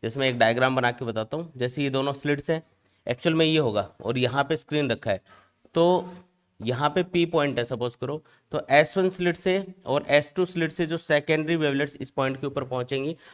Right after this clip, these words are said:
आप खुद देख रहे हो कि उनके बीच का एंगल कितना होगा, बहुत छोटा, क्योंकि डिस्टेंस काफ़ी ज़्यादा है और स्लिट्स के बीच का डिस्टेंस काफ़ी कम है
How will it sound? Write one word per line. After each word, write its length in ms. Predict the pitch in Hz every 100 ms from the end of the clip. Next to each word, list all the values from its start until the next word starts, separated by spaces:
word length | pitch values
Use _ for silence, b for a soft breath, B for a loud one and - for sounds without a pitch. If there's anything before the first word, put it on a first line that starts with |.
| -
आप 160 | 131
खुद 140 | - 165
देख 180 | 156 165
रहे 80 |
हो 40 | 160
कि 120 | 170
उनके 220 | 160 160
बीच 180 | 147 147
का 160 | 175 160 -
एंगल 300 | 135 147 170
कितना 260 | 170 160 160
होगा, 220 | 156 196 - _ _ 110
बहुत 200 | 117 -
छोटा, 260 | 110 107
क्योंकि 260 | - 151 170
डिस्टेंस 460 | 135 123 180 185 190
काफ़ी 300 | 180 - 156
ज़्यादा 280 | 143 143
है 200 | 151 190 208 b b
और 120 | 131 143
स्लिट्स 320 | - 175 180
के 120 | 202
बीच 140 | 175 -
का 120 | 170
डिस्टेंस 380 | 143 - 165 -
काफ़ी 300 | 135 - 127
कम 240 | 110
है 100 | 95